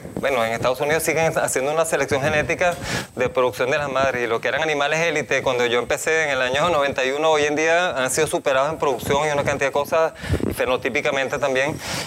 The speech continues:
con animales que que son los que estamos utilizando ahora para inseminar, eh, nuestras cabras. De manera que, que nos estamos beneficiando, pues, de esa selección genética que se hace en Estados Unidos de estos animales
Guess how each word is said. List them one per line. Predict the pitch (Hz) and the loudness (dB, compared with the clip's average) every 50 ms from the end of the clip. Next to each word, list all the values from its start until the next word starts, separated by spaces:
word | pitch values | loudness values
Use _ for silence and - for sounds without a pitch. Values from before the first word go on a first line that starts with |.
| - - - | -10 -10 -6
con | - 123 120 | -2 -2 0
animales | 120 120 120 120 117 117 120 135 139 | 0 2 2 2 0 0 -2 -2 -2
que | - 160 156 156 135 123 - - - - - - - | 0 0 0 0 0 -4 -10 -16 -20 -20 -20 -6 -4
que | 120 113 | -4 -2
son | - 131 127 127 135 139 143 | 0 0 0 2 2 2 2
los | 156 151 143 | 2 2 0
que | 156 | -2
estamos | 120 127 127 135 147 | -2 0 0 0 0
utilizando | 165 131 156 143 127 - 139 135 143 143 | 0 0 -2 -2 -2 -2 0 0 2 2
ahora | 143 139 139 151 151 143 | 2 4 4 2 2 2
para | 127 139 127 | 2 0 0
inseminar, | 123 117 - 131 117 120 113 110 113 110 | 0 -2 -2 -2 0 0 0 0 0 0
eh, | 123 127 135 131 123 113 107 98 - | 2 2 2 2 0 0 -2 -6 -4
nuestras | - 113 110 110 - 113 104 | -4 -4 -2 -2 -4 -6 -4
cabras. | - 113 110 104 104 104 104 | -2 0 0 2 2 0 0
De | 107 | 0
manera | 110 113 120 135 139 | 0 -2 -2 -2 0
que, | 170 160 151 147 123 - - - - - - | 0 0 0 -2 -4 -8 -14 -14 -12 -4 -2
que | 131 | 0
nos | 120 123 127 | 0 0 0
estamos | - 123 120 127 151 160 | 0 0 0 2 2 2
beneficiando, | 160 151 147 - 135 - - 147 143 156 151 | 2 0 -2 -4 -4 -2 -2 0 0 0 0
pues, | 147 - - | 0 2 2
de | 135 | 2
esa | 127 165 - 160 | 0 0 -2 -2
selección | 156 180 156 139 - - 139 131 | 0 0 0 0 0 0 -2 0
genética | 151 160 156 151 147 175 139 160 151 | 0 0 0 0 0 0 0 0 -2
que | 127 135 | -2 -2
se | - - 131 | -2 -2 -2
hace | 123 - 160 | -2 0 -2
en | 151 | -2
Estados | 143 - 143 131 123 151 | 0 0 -2 -2 0 0
Unidos | 135 135 139 143 | 0 2 2 2
de | 143 | 2
estos | 139 - 156 | 2 2 0
animales | 147 143 131 127 127 139 165 | 0 2 2 2 2 0 0